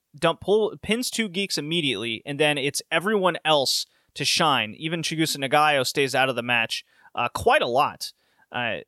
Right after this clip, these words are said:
she does get some fire back and, I believe, pin Kage, but, uh, after that quick elimination on her count,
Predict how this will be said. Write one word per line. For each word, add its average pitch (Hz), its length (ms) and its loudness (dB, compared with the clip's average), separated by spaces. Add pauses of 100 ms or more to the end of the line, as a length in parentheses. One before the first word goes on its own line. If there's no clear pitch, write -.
(120)
she - 180 -6
does 170 160 2
get 165 160 0
some 147 100 -2
fire 151 320 2
back 143 400 2
and, 123 220 -6 (360)
I 135 60 -10
believe, 151 540 -4
pin 156 260 -4
Kage, 131 640 2 (480)
but, 131 360 4
uh, 131 40 -8
after 123 520 0
that 160 180 4
quick - 420 -2 (100)
elimination 147 500 -2
on 117 120 -10
her 254 240 0
count, 127 380 -4